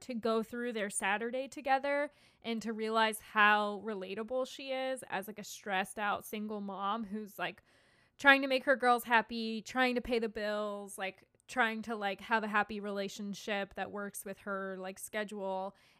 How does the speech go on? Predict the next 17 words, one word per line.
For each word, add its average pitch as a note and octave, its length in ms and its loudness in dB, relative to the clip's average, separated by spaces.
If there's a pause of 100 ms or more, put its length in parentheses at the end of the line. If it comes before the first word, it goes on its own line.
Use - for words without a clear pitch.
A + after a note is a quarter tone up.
And G#3 460 -2
that C4 200 8
makes D#4+ 160 -4
her D#4+ 100 -2
much C4 180 0
more A3+ 320 0
sympathetic G#3 1120 -2
as G3+ 280 6
things G#3 360 -6
go F#3+ 240 2
and F#3+ 120 -4
she G#3 160 -10
really G3 240 -6
starts F#3+ 320 -8
to G#3 80 -10
fall G3+ 280 -4
apart. B3 520 -2